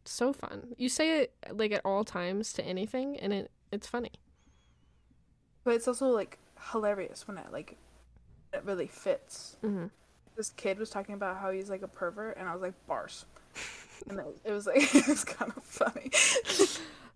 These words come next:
Speaker 1: It makes any situation, it just gives it, like, a little oomph, you know?
Speaker 2: Yeah. Then we're, like, literally parrots. Like, our whole friend group,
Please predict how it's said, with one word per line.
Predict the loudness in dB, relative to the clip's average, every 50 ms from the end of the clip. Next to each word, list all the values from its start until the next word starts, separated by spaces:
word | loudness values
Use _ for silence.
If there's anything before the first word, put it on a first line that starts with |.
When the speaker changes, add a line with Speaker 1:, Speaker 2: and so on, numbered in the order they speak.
| -6 0
Speaker 1:
It | 0 4 6
makes | 6 4 4 2 -2 2
any | 4 6 4 4
situation, | 4 0 0 0 0 -2 -2 -2 -2 0 0 0 0 0 0
it | -2 0
just | 0 0 -2 0 2
gives | 2 2 4
it, | 2 2 2
like, | 2 0
a | 2
little | 2 2 2 0 0
oomph, | 0 -2 -2 -4 -14 -16 -16 -10 -4
you | -2 -2
know? | -2 -2 -4 -8 _ _ _ _ -20 _ _ -20 _ _ _ _ _ _ _ _ _ _ _ _ _ -16
Speaker 2:
Yeah. | -16 -16 -16 -20 -20 -20 -20 _ _ _ _ _ _ _ _ _ _ _ _ _ _ _ _ -4
Then | 0 2 2 2 0 -2 -6 -8 -10 -12 -14 -16 -20 -20 -20 -10 -8 -8 -8 -8 -12 -20 -20 -20 -8 -4
we're, | -2 2 2
like, | 2 0 0 -6 -12 -8 -4
literally | -4 -2 -2 -2 -4 -6
parrots. | -6 -8 -4 -2 -2 -2 -2 -6 -8 -10 -14 -12 -12 -14 -16 -20 -20 -20 -20 -12 -6
Like, | -6 0 0
our | 0 0
whole | 0 -2 -4
friend | -2 -2 -4 -2 -2 -6 -8
group, | -8 -10